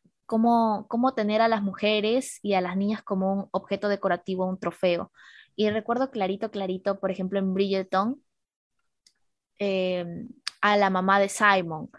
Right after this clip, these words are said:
que se cuenta que, bueno, que ella... Ella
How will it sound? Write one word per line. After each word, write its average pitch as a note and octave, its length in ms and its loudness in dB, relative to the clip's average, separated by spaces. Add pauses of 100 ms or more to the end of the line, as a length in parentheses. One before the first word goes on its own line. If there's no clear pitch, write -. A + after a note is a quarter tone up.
(340)
que F3 840 0
se F#3 260 -6
cuenta G#3+ 460 0
que, F3 480 -2
bueno, F#3 280 -4
que F3+ 140 -4
ella... F3 480 -2 (400)
Ella A3+ 320 2